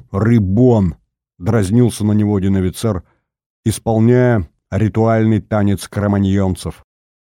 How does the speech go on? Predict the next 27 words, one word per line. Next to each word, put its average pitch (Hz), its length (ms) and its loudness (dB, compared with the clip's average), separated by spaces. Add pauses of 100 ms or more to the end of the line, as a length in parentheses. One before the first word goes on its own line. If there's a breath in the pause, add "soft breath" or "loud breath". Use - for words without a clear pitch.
(100)
Я - 220 -4
хотел 151 380 0
отсидеться, 123 880 0 (120)
но 92 140 -2
не 127 120 2
тут-то 117 400 -4
было. 120 460 0 (520)
Близняшки 151 680 0
ухватились 120 720 0
за 98 140 -2
меня 127 480 0 (140)
и 110 100 -4
потащили 135 560 -4
в 95 160 -2
общий 104 320 -6
круг. 92 500 -8 (600)
«Нечего, 131 400 0
нечего!» — 123 640 0 (220)
заявила 95 640 -2
Маша, 123 440 0
перекрикивая 113 920 -2
громы 95 720 -2
инструментов. 87 920 -6 (720)
«Не 92 200 -2
отрывайся 175 640 2
от 165 80 -4
коллектива!» — 170 800 0